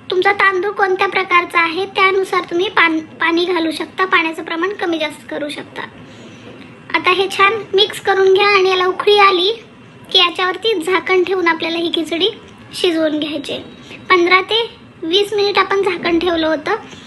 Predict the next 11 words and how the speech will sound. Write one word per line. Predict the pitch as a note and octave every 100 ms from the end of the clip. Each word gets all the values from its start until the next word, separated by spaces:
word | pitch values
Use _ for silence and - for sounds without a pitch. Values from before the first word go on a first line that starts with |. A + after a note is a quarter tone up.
| - - -
पहा, | E4+ F#4
आपली | F#4 F#4 F#4
खिचडी | G4+ D#4+ E4+ G4+ A#4 - - - -
तयार | F4+ F4+ F#4
होत | F#4 E4+
आली | E4+ D#4+
आहे. | F4+ A4 - - -
झाकण | - F#4 F#4+
काढून | F#4+ G4 F#4+
याला | F#4
एक | F#4+